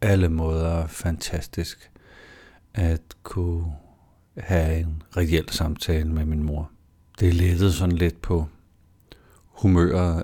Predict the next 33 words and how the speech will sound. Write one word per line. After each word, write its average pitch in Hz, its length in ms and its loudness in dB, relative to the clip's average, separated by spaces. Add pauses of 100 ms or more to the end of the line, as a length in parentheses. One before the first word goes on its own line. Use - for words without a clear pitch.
at - 220 -6
de 78 200 0
er, 67 400 -4 (500)
at 82 200 -6
de 78 120 -2
er 73 120 -6
kommet 69 380 -6
hjem. 67 240 -10 (520)
Det - 80 -4
var 76 60 0
jo 71 160 0
en 73 100 -2
kæmpe, 82 460 2 (600)
kæmpe, 85 640 0
kæmpe, 78 380 -8
kæmpe - 360 -8
forskrækkelse. 78 920 -10 (480)
Så - 160 -6
min 82 160 2
mor 73 260 0
er 78 140 0
jo 71 380 -4 (360)
flad. - 460 -10 (600)
Og 78 400 -2 (840)
jeg 80 100 -6
tror, - 400 -4
at 98 140 0
når 85 100 0
man 76 300 -2
bliver 90 260 -2
så, 73 500 -2 (840)
så - 240 -4
forskrækket, - 840 -8